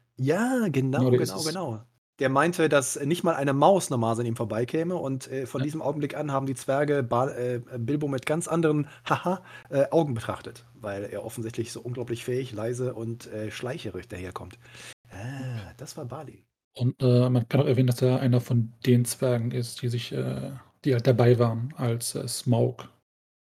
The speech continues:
Speaker 2: den einsamen Berg angegriffen, äh, hat. Ähm, das ist ja schon ein
Speaker 1: Das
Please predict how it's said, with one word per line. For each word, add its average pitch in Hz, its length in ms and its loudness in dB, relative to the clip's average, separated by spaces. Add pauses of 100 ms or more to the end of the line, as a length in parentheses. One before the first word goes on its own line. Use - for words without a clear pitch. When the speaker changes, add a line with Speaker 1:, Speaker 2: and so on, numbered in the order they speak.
(160)
Speaker 2:
den 123 100 4
einsamen 113 420 4
Berg 120 200 0
angegriffen, 123 420 2
äh, 131 320 -4
hat. - 280 -8 (220)
Ähm, 131 300 -10 (440)
das - 100 -8
ist 135 80 0
ja 120 80 4
schon 123 180 4
ein 110 60 2
Speaker 1:
Das 113 160 2